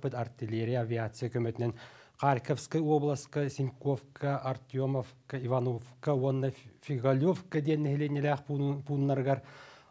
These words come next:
Он тәңе Луганска Народный Республика Стельмаховка ден серегер Украина сәтті онтын тақсы байығын онна массыналарын болоқтан туыраттылар. Ол жон кәккәтігер аны,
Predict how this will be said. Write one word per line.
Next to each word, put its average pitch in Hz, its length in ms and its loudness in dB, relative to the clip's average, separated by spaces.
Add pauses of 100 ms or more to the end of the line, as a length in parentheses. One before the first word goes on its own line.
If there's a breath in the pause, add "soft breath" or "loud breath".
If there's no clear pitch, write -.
Он 170 220 4
тәңе 175 380 4
Луганска 156 560 4
Народный 165 420 4
Республика 160 840 0
Стельмаховка 147 800 0
ден 151 260 2
серегер 147 400 2
Украина 139 380 2
сәтті 143 340 -2
онтын 143 240 -6
тақсы 135 240 -4
байығын 135 460 2
онна 131 340 0
массыналарын 127 720 -2
болоқтан 123 480 -2
туыраттылар. 123 680 -2 (680 loud breath)
Ол 165 240 4
жон 185 160 6
кәккәтігер 180 480 4
аны, 160 380 4